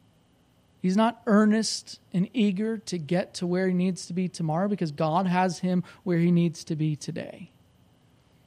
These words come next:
Christians, let us have the same kind of patience. Number six, if you get discouraged and frustrated with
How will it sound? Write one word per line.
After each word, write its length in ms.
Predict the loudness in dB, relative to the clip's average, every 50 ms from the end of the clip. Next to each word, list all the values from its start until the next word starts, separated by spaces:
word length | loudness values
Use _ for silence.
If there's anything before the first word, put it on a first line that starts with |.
| _ _ _ _ -16 -10
Christians, 360 | -8 -8 -6 -6 -6 -6 -4
let 140 | -4 -2 -2
us 140 | -2 -2 -2
have 200 | -2 -2 -2 -4
the 60 | -6
same 320 | -8 -6 -4 -4 -4 -6
kind 340 | -8 -10 -10 -8 -6 -6 -6
of 140 | -8 -10 _
patience. 760 | -14 -14 -12 -12 -14 -16 -16 -18 -20 -20 -20 -20 -20 -20 -20 _ _ _ _ _ _ _ _ _ _ _ _ _ _ _ _ _ _ _ _ _ _ _ _ _
Number 220 | 2 4 4 2
six, 800 | 2 0 -4 -6 -6 -8 -10 -10 -10 -10 -10 -12 -14 -16 -18 -20 _ _ _ _ _ _ _ _ _ _ _ _ _ _ _ _ _ _ _ _ _ _ _ _ _ _ _ _ _ _ -20 -20 -20 -20 -20 -8 -4
if 120 | -4 2 4
you 200 | 6 6 8 8
get 260 | 6 6 4 4 2
discouraged 1000 | 0 0 0 -4 -8 -8 -6 -4 -4 -4 -4 -6 -6 -8 -10 -12 -14 -18 -16 -12
and 120 | -12 -12 -10
frustrated 880 | -6 -4 -2 -2 -2 -2 -6 -8 -8 -8 -8 -8 -8 -8 -10 -10 -10 -12 -14 -18 _ _ _ _ _ _ _ _ _ _ _ _ _ _ _ _ _ _ _ _ _ _ _ _ _ _ _ _ _ _ _ _ _ -4
with 160 | -4 -4